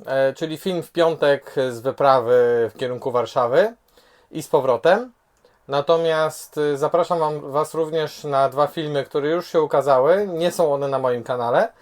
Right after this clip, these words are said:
Pierwszy film, Petrolhead Number One, e, z, tak naprawdę re-, nie tyle relacją, co po prostu testem tego pojazdu, konkretnie tego mojego egzemplarza. Em, znamy się z Petrolheadem, zaprosiłem go do,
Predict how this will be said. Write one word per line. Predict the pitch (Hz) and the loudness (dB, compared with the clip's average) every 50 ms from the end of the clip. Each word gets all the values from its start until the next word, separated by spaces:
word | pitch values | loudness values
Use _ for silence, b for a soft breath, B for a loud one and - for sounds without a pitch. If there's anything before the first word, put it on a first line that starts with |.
| b b b b b b b b b _ _ | b b b b b b b b b _ _
Pierwszy | - 185 196 180 - 190 175 | -2 -2 -2 0 -2 -4 -4
film, | - - 185 170 170 180 175 165 | -4 -4 -4 -4 -2 -4 -4 0
Petrolhead | - 175 170 165 165 160 156 143 156 156 147 - | 2 2 2 4 2 2 2 2 0 -2 -2 -2
Number | 151 143 131 135 131 131 | -4 0 0 0 2 2
One, | 147 160 160 165 170 175 175 b b b b b b b b _ - | 2 4 4 2 0 -2 -8 b b b b b b b b _ -6
e, | - 131 135 135 135 135 135 127 | -2 2 4 4 4 4 2 0
z, | 117 - - - - - - 156 - - - - - _ _ _ _ | -4 -10 -14 -14 -16 -18 -20 -20 -20 -20 -20 -20 -20 _ _ _ _
tak | - 135 - 160 | -6 -6 -6 -8
naprawdę | 151 135 151 160 160 156 147 143 143 151 151 147 147 147 147 147 | -8 -2 2 2 2 2 2 0 0 2 4 4 4 4 4 2
re-, | 139 147 147 139 139 131 - _ - | 2 0 -2 -2 -4 -10 -18 _ -10
nie | 151 156 | -10 -6
tyle | 143 185 180 175 175 | -4 -2 4 6 6
relacją, | 160 160 156 156 160 170 170 - 180 160 143 | 6 8 8 8 6 6 4 2 0 0 0
co | - 160 | 0 -4
po | 139 151 | -4 -2
prostu | 135 156 147 - - 185 | -2 -2 -4 -2 -6 -8
testem | - _ 220 214 190 - - 160 135 127 | 0 _ 4 4 4 4 2 -2 -2 0
tego | - 131 123 127 123 | -2 0 0 0 2
pojazdu, | - 135 131 127 120 120 117 104 127 139 147 | 2 2 4 4 2 2 0 -2 -2 -4 -2
konkretnie | 143 156 156 143 - 175 170 - 165 | -2 -4 -4 -2 0 -2 0 0 -2
tego | 147 - 156 143 151 143 | 0 0 2 2 2 0
mojego | 139 135 135 139 135 135 135 131 | 0 0 0 0 0 0 0 -2
egzemplarza. | 131 127 135 131 123 139 123 117 120 143 170 196 208 b b b b b b b b b b b b - | -2 -4 -6 -6 -2 0 0 2 2 2 0 0 0 b b b b b b b b b b b b -2
Em, | 131 131 135 135 135 135 135 139 135 123 | 0 2 2 2 2 0 -2 -6 -8 -6
znamy | 131 151 180 190 185 | -2 -2 0 0 0
się | - - 165 | -2 -4 -2
z | - | 2
Petrolheadem, | - 170 165 - 156 147 156 151 147 147 139 135 | 2 2 2 2 0 2 2 2 0 0 0 0
zaprosiłem | 139 139 - 151 139 - 160 147 143 | -2 0 0 -2 -2 -2 -2 -2 0
go | 131 139 | 0 -2
do, | 131 | -2